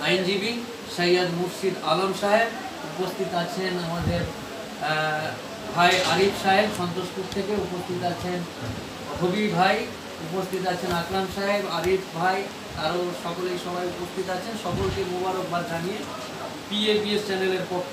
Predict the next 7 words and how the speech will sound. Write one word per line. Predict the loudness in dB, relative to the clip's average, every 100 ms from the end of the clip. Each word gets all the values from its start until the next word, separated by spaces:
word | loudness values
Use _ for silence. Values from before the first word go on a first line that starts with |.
| -2
থেকে | -2 -2 -4 -6 -8 -2 2
সকলের | 4 6 6 6 2 -4 -2 0
মঙ্গল | 4 4 6 6
এবং | 2 0
ভালো | 0 0 0
কামনা | -2 0 0 -2
করে | -4